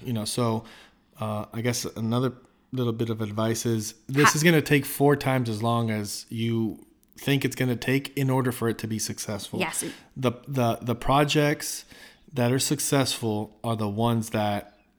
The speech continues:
Speaker 1: both the homeowner and the contractor, um, take their time and plan things out accordingly, not dragging their feet.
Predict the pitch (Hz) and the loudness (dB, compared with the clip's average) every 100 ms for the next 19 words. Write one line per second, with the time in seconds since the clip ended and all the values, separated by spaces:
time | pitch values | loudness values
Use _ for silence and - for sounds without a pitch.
0 | _ 127 123 120 123 101 123 123 120 117 | _ -4 0 0 0 0 0 2 2 2
1 | 113 107 110 120 113 113 113 107 - 113 | 0 -2 -2 -2 -2 0 -2 -2 -2 0
2 | 107 107 - - - - - _ _ _ | 0 -2 -8 -20 -20 -20 -20 _ _ _
3 | _ 117 110 104 101 - - - 123 120 | _ -2 0 0 -2 -8 -16 -4 -4 0
4 | 113 - 107 98 95 98 - 110 107 104 | -2 -2 -4 -4 -6 -6 -4 -4 -4 -4
5 | 98 101 101 - 110 101 98 - - 120 | -4 -4 -6 -4 -4 -2 -6 -8 -6 -2
6 | 135 170 - 135 120 127 131 123 120 101 | 2 2 0 -6 0 2 4 4 2 0
7 | - 160 120 - | 0 0 0 -4